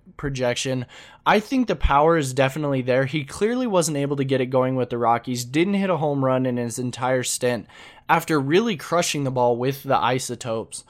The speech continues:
Um, wasn't able to barrel the ball up much. I mean, only two barreled balls on forty-three batted balls.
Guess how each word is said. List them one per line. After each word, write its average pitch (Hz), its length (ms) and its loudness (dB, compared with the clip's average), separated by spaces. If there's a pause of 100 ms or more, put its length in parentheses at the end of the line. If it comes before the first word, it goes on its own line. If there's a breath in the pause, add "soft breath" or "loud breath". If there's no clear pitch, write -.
(360 loud breath)
Um, 151 220 4
wasn't 190 340 4
able 165 320 0
to 156 500 0
barrel 151 400 2
the 170 100 2
ball 156 280 6
up 151 200 2
much. 110 260 -4
I 135 60 -2
mean, 143 200 -2
only 156 320 0
two 226 260 -4
barreled 170 400 4
balls 135 400 4
on 127 240 -4
forty-three 143 680 -2
batted 120 400 -2
balls. 110 400 -2